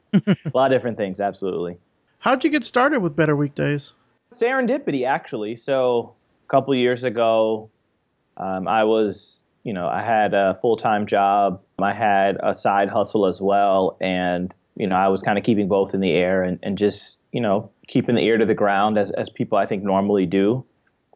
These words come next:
Speaker 1: And I got a random message from a person that I did not know, which I typically ignore 'cause I get a lot of recruiting emails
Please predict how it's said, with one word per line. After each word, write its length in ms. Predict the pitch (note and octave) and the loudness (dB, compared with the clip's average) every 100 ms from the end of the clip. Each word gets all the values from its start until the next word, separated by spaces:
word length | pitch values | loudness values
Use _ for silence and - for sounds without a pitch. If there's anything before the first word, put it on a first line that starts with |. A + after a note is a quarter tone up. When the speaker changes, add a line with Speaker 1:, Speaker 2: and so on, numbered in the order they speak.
| _ _ - | _ _ -4
Speaker 1:
And 320 | G2+ G#2 G2+ | 0 2 2
I 60 | G#2 | 2
got 240 | A2 A2+ | 2 2
a 100 | A2 | 0
random 720 | F2+ G2 G#2 A2+ A2+ A2+ G#2+ - _ _ _ _ - | 0 -2 0 0 0 -2 -6 -14 _ _ _ _ -4
message 680 | G#2 A#2 - G#2+ - - - _ _ _ _ _ | 0 0 0 -2 -4 -14 -18 _ _ _ _ _
from 640 | - G#2 F#2+ F#2+ G2 G2 - | 0 0 2 0 -2 -6 -6
a 60 | - | -6
person 540 | - A2 G2+ A#2+ A2+ | 0 0 0 -2 -2
that 100 | G#2 | 0
I 120 | F#2 F#2+ | 2 0
did 140 | G2+ | -2
not 220 | G2 C#2 | -2 -4
know, 420 | F#2 F2+ G2 B2 - _ _ - | -2 0 0 -4 -10 _ _ -6
which 120 | - | -2
I 60 | A2+ | 0
typically 480 | B2 A2 A2 A2+ B2 | 0 -2 0 0 0
ignore 480 | A2+ G2+ G2+ A2 | 2 2 2 2
'cause 220 | A#2 A2 G#2+ | -2 -2 0
I 160 | G2 - _ - | -2 -6 _ -4
get 160 | A2+ | 0
a 40 | G#2+ | 2
lot 200 | G#2 G2+ | 0 0
of 40 | |
recruiting 380 | G2+ - G2+ G2 | -4 -4 -4 -4
emails 680 | G2 G2 F2+ F#2 F#2+ - | -4 -2 0 0 -2 -6